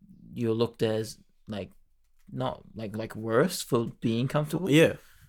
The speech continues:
Speaker 1: And I mean, I'm like, it's unless you're, like, super luxury and you're, like, you know, a megastar, like, I don't know, like a Lil Wayne or anyone like that, you're looked as, like, you know, like, you didn't do enough. You
Speaker 2: Yeah.
Speaker 1: know? So it's, it's weird. It's a weird concept.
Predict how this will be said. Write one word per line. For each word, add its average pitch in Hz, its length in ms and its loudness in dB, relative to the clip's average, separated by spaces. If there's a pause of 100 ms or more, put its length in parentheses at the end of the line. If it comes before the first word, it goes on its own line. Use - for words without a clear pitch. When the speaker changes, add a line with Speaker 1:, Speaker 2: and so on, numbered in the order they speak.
(720)
Speaker 1:
And 165 160 2
I 175 80 2
mean, 175 160 2
I'm 160 160 6
like, 156 140 4
it's 151 160 4
unless 170 300 6
you're, 160 100 4
like, 139 140 -2
super 123 280 2
luxury 127 400 2
and 143 100 2
you're, 107 80 0
like, 101 220 -4
you 104 60 -4
know, 95 200 -4 (160)
a 113 140 -4
megastar, 107 520 -4
like, 113 200 -6
I - 80 -10
don't 113 80 -8
know, - 100 -12
like - 160 -10
a 101 100 -6 (200)
Lil 110 180 0
Wayne 104 280 -4
or - 60 -8
anyone 110 200 -8
like - 180 -12
that, - 220 -10 (200)
you're 123 120 2
looked 139 160 0
as, 127 160 -2
like, 120 160 2
you - 80 -2
know, 107 200 -4 (120)
like, 107 100 -12
you 117 80 -4
didn't 113 260 -2
do 127 120 -2
enough. - 400 -12 (840)
You 110 100 2
Speaker 2:
Yeah. 104 60 4
Speaker 1:
know? 131 80 -4 (400)
So 113 220 -2
it's, - 260 -8
it's - 280 -6
weird. 101 280 0
It's - 160 -8
a 131 100 0
weird 135 300 2
concept. - 500 -6